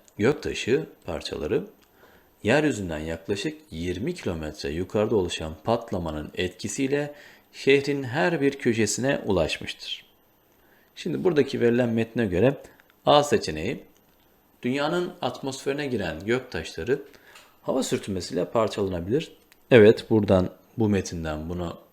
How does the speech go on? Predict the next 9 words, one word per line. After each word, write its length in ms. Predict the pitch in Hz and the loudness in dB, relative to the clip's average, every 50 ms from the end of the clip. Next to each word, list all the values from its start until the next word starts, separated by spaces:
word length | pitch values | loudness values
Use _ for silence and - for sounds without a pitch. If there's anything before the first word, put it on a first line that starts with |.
| - | -8
ulaşabiliriz. 720 | - 78 73 - - 92 95 104 120 127 139 135 - - - _ _ _ _ _ _ _ _ _ _ _ _ _ _ _ - | -4 -4 -2 0 2 4 4 6 6 6 6 4 0 -8 -16 _ _ _ _ _ _ _ _ _ _ _ _ _ _ _ -6
B, 360 | 101 104 104 107 127 - - - - _ _ _ _ _ _ _ _ _ _ _ _ _ _ _ _ _ _ _ _ _ _ _ - | 0 2 4 4 4 2 -2 -8 -20 _ _ _ _ _ _ _ _ _ _ _ _ _ _ _ _ _ _ _ _ _ _ _ 2
bazı 280 | 123 165 190 170 170 | 4 4 4 4 4
göktaşları 680 | 143 110 95 - - 82 80 - - 85 78 - - - - - - _ _ - - - - - - _ _ - | 4 4 4 2 0 -2 -2 -2 -2 0 0 0 0 0 -4 -14 -20 _ _ -20 -20 -20 -20 -20 -20 _ _ 2
atmosferde 640 | 110 110 - - 131 123 - - 143 147 151 151 147 | 2 2 4 2 0 0 2 4 4 6 8 8 8
yok 260 | 135 120 107 101 - | 8 8 6 6 6
olmayıp 380 | 143 160 175 185 175 165 - - - - - _ _ - | 6 6 6 4 0 0 -2 -6 -20 -20 -20 _ _ -2
yeryüzüne 500 | 87 95 104 123 147 151 127 104 101 90 | 4 8 10 10 10 10 6 4 2 -2
ulaşabilir. 640 | 80 78 78 73 - - 120 123 107 147 165 160 - | -2 -2 -4 -4 -4 -4 -4 -2 0 -2 -2 -2 -4